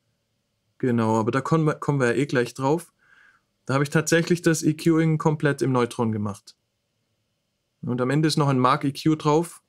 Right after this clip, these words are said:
Also hier ist mein Equalizer, den wir uns ja gleich noch in Ruhe anschauen.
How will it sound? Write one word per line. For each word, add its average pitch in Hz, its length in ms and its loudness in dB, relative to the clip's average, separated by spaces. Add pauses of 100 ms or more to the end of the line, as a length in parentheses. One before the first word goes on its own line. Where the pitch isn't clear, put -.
(100)
Also 123 200 -10
hier 139 80 -2
ist 143 100 -4
mein 139 140 -2
Equalizer, 139 520 -2
den 135 160 -2
wir 135 60 -4
uns 127 120 -6
ja 135 60 -6
gleich 131 220 -2
noch 135 140 -6
in 123 100 -4
Ruhe 135 220 0
anschauen. 147 520 -2